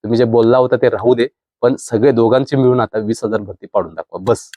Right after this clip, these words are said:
आमच्या मुलांचं कल्याण होईल एवढं मात्र नक्कीच. So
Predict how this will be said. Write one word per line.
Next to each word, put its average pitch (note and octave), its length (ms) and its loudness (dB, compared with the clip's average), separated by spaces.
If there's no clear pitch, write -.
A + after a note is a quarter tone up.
आमच्या G2+ 260 -2
मुलांचं G#2 420 0
कल्याण G#2 360 0
होईल F#2+ 180 -4
एवढं F2 180 0
मात्र F2 200 -10
नक्कीच. - 460 -6
So C3+ 200 2